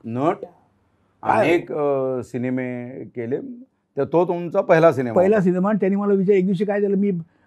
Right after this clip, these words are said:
Speaker 2: अ, आमच्या स-, कॉम्पिटिशनच्या नाटकामध्ये मी लायटिंग करत होतो रवींद्र नाट्य मंदिरमध्ये.
Speaker 1: हम्म.
Speaker 2: तर मी ला-, माझ्या लायटिंग रूममध्ये मी ॲडजस्ट करत असताना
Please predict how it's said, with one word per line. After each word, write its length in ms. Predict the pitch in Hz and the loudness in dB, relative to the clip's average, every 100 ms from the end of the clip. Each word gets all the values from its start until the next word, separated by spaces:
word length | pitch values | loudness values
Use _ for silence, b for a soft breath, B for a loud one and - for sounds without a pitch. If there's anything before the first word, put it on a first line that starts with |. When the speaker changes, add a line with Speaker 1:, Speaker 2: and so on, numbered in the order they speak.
| - | -10
Speaker 2:
अ, 40 | |
आमच्या 380 | 147 151 147 175 156 143 | -8 -4 0 0 0 -4
स-, 140 | 117 156 131 | -8 -10 -10
कॉम्पिटिशनच्या 600 | - 143 135 190 196 190 | -4 -2 2 2 2 2
नाटकामध्ये 480 | 180 160 175 180 180 | 0 0 0 0 0
मी 180 | 180 208 - b 139 | 0 -2 -4 b -4
लायटिंग 340 | 147 147 208 | -2 2 2
करत 140 | 165 | 2
होतो 300 | 127 87 78 _ _ _ _ _ - - - | -2 -6 -14 _ _ _ _ _ -18 -12 -2
रवींद्र 280 | 160 175 175 | 2 4 4
नाट्य 300 | 165 139 139 | 2 0 -4
मंदिरमध्ये. 480 | 131 127 123 123 120 | -6 -4 -6 -6 -10
Speaker 1:
हम्म. 180 | 110 90 _ | -14 -20 _
Speaker 2:
तर 60 | 214 | 2
मी 240 | 254 254 | 4 4
ला-, 240 | 196 220 202 | 0 -4 -2
माझ्या 220 | 185 214 | 0 4
लायटिंग 320 | 175 175 220 | 4 4 2
रूममध्ये 280 | 220 220 220 | 2 2 2
मी 360 | 220 196 170 147 143 135 - _ - | 2 0 -2 -4 -4 -6 -10 _ -10
ॲडजस्ट 420 | - 151 170 226 | -2 0 2 2
करत 200 | 240 214 | 0 0
असताना 380 | 196 - 208 185 | 0 0 2 2